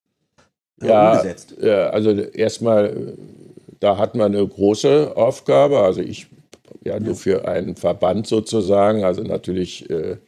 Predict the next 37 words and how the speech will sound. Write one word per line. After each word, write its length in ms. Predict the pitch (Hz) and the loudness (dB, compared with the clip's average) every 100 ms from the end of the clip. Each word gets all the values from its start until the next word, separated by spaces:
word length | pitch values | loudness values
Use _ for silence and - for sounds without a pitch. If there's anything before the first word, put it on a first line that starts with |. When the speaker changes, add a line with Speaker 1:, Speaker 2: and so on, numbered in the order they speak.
| _ - _ _ | _ -20 _ _
Speaker 2:
mit 180 | - 101 | -10 -8
Steuerungsaufgaben, 1160 | - 107 110 120 120 - 113 113 113 110 107 98 | 0 4 4 4 0 2 2 2 2 4 2 0
aber 300 | 101 90 92 | -2 0 0
natürlich 400 | 92 87 98 90 | 0 -4 -4 -6
Speaker 1:
Klar. 140 | 90 98 | -6 -8
Speaker 2:
konnte 160 | 90 | -8
ich 60 | - | -10
das 220 | 95 - | -12 -12
alleine 480 | - 87 90 90 90 | -8 -4 -2 -2 -4
ja 120 | 90 | -6
nicht 200 | 107 - | -8 -6
machen. 320 | 101 110 131 127 _ - - - - - | -4 -2 -4 -8 _ -20 -20 -20 -20 -20
Und 240 | - 117 107 | -4 -2 0
nun 140 | 127 | 0
muss 260 | 123 143 147 | 2 0 2
man 140 | 139 | 2
noch 180 | 120 113 | 2 0
was 260 | 113 110 113 | -2 -2 0
weiteres 480 | 107 123 - 156 - | 2 2 0 -4 0
sagen. 480 | 139 143 151 143 | 0 0 -2 -6
Die, 160 | 120 113 | -6 -2
äh, 320 | 107 104 - - | 0 0 -4 -10
das 240 | 117 113 - | -12 -10 -4
Menschenbild 640 | 104 135 - 131 139 131 | -4 -4 -6 -2 -2 0
war 180 | 113 107 | 0 2
ja 100 | 113 | 2
im 140 | 107 | 0
Sozialismus 840 | 98 110 - 101 92 95 - 131 127 | -2 -2 -2 -2 -2 -4 -2 -4 -2
so, 160 | 131 | -2
dass 260 | 120 110 - | 0 -2 -2
man, 320 | 110 107 107 - _ _ - | -2 -2 -2 -6 _ _ -8
dass 220 | 110 - | -6 -4
die 240 | 113 113 - | 0 0 2
Arbeit 500 | 104 123 147 143 135 | 2 2 2 0 0
und 160 | 113 | -2
die 100 | 117 | -2
Produktivität 1300 | - 117 113 104 117 98 107 - 123 120 104 - - | -2 -2 0 0 0 0 -2 -2 -2 2 2 -2 -18